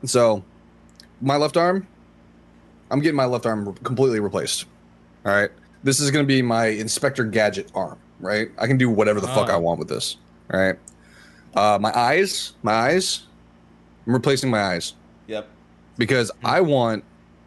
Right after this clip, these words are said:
Speaker 1: actually, you know what? Probably my eyes and, and my ears. Because my eyes, I wanna be able to, main, main thing is I wanna be able to translate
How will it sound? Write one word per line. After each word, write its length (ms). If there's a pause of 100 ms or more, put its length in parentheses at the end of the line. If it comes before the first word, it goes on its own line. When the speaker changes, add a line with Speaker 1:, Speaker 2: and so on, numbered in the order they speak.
(180)
Speaker 1:
actually, 260
you 20
know 80
what? 240
Probably 180
my 160
eyes 240
and, 240
and 160
my 80
ears. 460 (480)
Because 200
my 200
eyes, 360
I 100
wanna 200
be 180
able 180
to, 560 (200)
main, 720
main 340
thing 400 (640)
is 160
I 100
wanna 200
be 100
able 160
to 840
translate 680